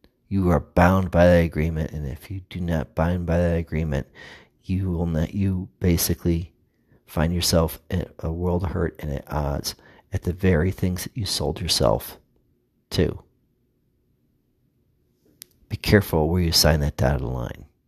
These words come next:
because it's a lifetime of commitment, and you can't get out of it. That's my thoughts to you. Think about it.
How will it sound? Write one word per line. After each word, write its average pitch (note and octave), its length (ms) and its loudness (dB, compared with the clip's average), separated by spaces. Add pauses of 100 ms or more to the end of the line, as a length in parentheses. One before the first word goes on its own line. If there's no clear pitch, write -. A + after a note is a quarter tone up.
(880)
because - 420 -2
it's - 160 -8
a - 60 -4
lifetime - 720 0 (680)
of - 200 -6
commitment, - 640 -12 (2000)
and F2+ 120 4
you E2 80 -2
can't - 360 -2
get C#2 100 2
out C#2 220 2
of - 80 -4
it. - 160 -12 (3250)
That's F2+ 240 6
my D#2+ 160 2
thoughts C2+ 360 4
to - 100 2
you. D2+ 180 0 (1400)
Think F#2+ 180 -2
about E2+ 280 0
it. - 120 -6